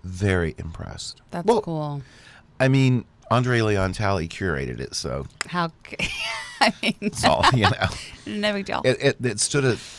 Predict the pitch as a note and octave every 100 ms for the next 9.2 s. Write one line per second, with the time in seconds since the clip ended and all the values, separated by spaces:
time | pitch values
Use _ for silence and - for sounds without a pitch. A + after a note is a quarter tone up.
0 | - G#2+ G#2+ C3 C3+ C3 C3+ B2 A2 G#2
1 | B2 G#2+ A2 - G2 - D#2 - G2 E2+
2 | F#2+ E2+ F#2+ F2+ - - - - G#2 G#2+
3 | B2 C3 C3+ - F3+ D3+ A#2+ A2+ - D2+
4 | - E3+ E3+ E3 A2 A2+ G#2+ A2 G2 G#2
5 | G#2+ G#2 D3+ B2+ F#2 - F2+ G2+ F2+ -
6 | - - - A2+ A2+ C3 C3+ B2 A2 A2+
7 | G#2+ G2 G2 G#2+ - - - G2+ F#2+ D#2+
8 | G2+ G2 F#2+ G2 F2+ E2 - D2+ E2+ C#2+
9 | -